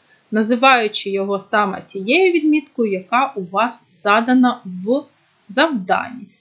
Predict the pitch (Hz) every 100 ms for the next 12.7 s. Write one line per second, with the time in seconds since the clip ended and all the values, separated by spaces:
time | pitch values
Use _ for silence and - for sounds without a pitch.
0 | - 240 285 302 311 415 427 254 254 220
1 | 214 214 196 - 190 190 320 381 370 -
2 | 269 220 220 - 220 196 196 196 190 196
3 | 190 202 185 196 262 403 - 320 - _
4 | _ _ _ _ _ - 214 208 - -
5 | _ _ _ _ _ _ _ _ _ 226
6 | 415 453 262 226 233 226 240 269 277 285
7 | - 381 381 262 233 - 247 220 185 185
8 | 208 180 185 240 - 330 359 370 370 392
9 | - _ _ - 269 240 240 233 233 277
10 | 359 - - 220 220 226 302 311 285 285
11 | 220 202 240 269 233 175 170 - - 214
12 | 254 370 320 220 - 208 185